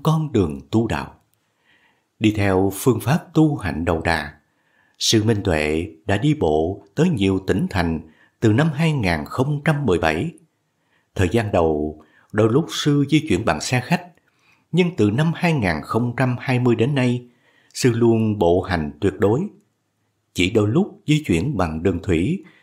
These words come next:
thì phải dùng thuyền hoặc đò qua sông. Vì quyết tâm theo khổ hạnh đầu đà, nên quá trình đi bộ, sư luôn nhặt các tấm vải vứt ở bên đường hoặc trong thùng rác rồi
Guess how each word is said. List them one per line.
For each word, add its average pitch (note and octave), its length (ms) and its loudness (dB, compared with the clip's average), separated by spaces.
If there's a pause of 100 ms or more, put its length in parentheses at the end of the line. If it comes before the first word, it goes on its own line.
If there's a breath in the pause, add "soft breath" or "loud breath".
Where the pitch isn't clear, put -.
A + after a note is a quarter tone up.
(180 loud breath)
thì A2+ 120 4
phải G#2+ 240 0
dùng G#2 260 0
thuyền F#2+ 480 0
hoặc - 280 -4
đò E2 340 0
qua F#2+ 160 0
sông. A2 320 -2 (920)
Vì A2 260 2
quyết G#3 220 2
tâm E3+ 280 0
theo E3+ 220 0
khổ - 300 0
hạnh D#2+ 240 -2
đầu D#2+ 160 -2
đà, D2+ 300 -2 (460)
nên G#2 440 0
quá C#3+ 200 2
trình G#2 180 -2
đi B2+ 140 0
bộ, D#2 460 0 (420 loud breath)
sư F3 240 2
luôn E3+ 320 0
nhặt F#2 160 0 (140)
các D#3+ 200 -2
tấm D#3+ 180 2
vải F2 360 0
vứt F3+ 140 2 (140)
ở F2+ 180 0
bên D#3 220 0
đường D#2+ 300 0 (400 soft breath)
hoặc G#2 160 0 (100)
trong F3 220 0
thùng F#2+ 180 0
rác C3+ 240 -2 (180)
rồi G#2 300 2